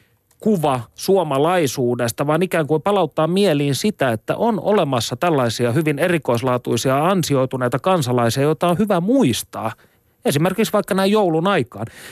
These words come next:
Jos katsoo vaikka japanilaista listaa näistä elävistä kansallisaarteista, niin nehän ovat melkein kaikki sellaisia traditionaalisten instrumenttien soittajia, vanhoja miehiä. Mutta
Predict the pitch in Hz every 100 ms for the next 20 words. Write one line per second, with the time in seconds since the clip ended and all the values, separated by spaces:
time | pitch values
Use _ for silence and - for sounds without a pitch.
0 | - 190 180 196 196 185 - 190 170 185
1 | 240 247 226 180 156 143 135 160 170 196
2 | 180 - 156 143 147 139 143 - 151 -
3 | - - - _ 196 190 156 151 151 185
4 | 151 151 180 180 160 165 147 180 180 202
5 | 180 185 202 196 208 190 185 185 165 143
6 | 151 151 139 147 - 175 160 - 135 135
7 | 139 131 131 - 135 131 - 180 156 -
8 | 135 131 131 117 143 127 123 - 185 147
9 | - 120 123 127 113 113 147 170 160 120
10 | 131 131 147 139 110 104 98 - - -
11 | - - _ _ _ - 277 240 _ -